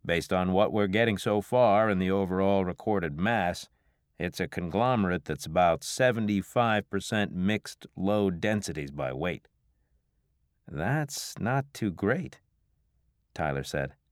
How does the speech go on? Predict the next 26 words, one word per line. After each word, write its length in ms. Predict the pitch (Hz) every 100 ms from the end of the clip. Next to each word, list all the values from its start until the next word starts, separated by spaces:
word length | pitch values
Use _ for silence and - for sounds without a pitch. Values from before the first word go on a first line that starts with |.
| _ _ _ _ _ _ _ _ _ _
"It's 120 | 76 69
going 260 | 98 95
to 60 | 90
make 240 | 95 98
a 80 | 82
great 600 | 71 - 107 147 110 -
paper," 520 | - 151 - 85 95 _ _ _ _ _ _ _ -
Doctor 300 | 87 78 87
Bell 300 | 80 85 80
said 320 | - 92 107
excitedly. 680 | 90 - 87 82 80 95 107 _ _ _ _ _ _ _
"Minor 440 | - 80 92 90 87
planet 480 | - 113 107 92
composition 640 | - 98 90 82 98 - 101
determination 920 | 87 - 107 95 92 95 107 110 104
by 180 | 78 76
solar 480 | - 113 113 110
pumped 400 | 98 - 117 110
spectroscopy. 1080 | - - 90 - - 123 127 - 69 67 - - _ _ _ _ _ _ _
Has 220 | - 82 90
a 40 |
nice 240 | 95 92
ring, 300 | 95 101 78
don't 180 | 67 65
you 60 | 71
think?" 320 | 87 98 -